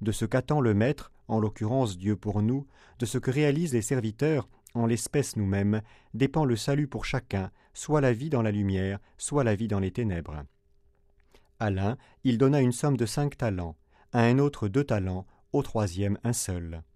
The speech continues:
Cette différence de traitement pourrait paraître injuste, d'autant que c'est celui à qui a reçu le moins qui sera condamné à la fin de la parabole, si saint Matthieu n'avait ajouté cette incise, « À chacun selon ses capacités ».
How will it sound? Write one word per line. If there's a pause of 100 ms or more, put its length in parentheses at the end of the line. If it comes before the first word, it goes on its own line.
(440)
Cette
différence
de
traitement (200)
pourrait
paraître
injuste, (420)
d'autant
que
c'est
celui
à (220)
qui
a
reçu
le
moins (280)
qui
sera
condamné
à
la
fin
de
la
parabole, (280)
si
saint
Matthieu
n'avait
ajouté
cette
incise, « (460)
À
chacun
selon
ses
capacités ».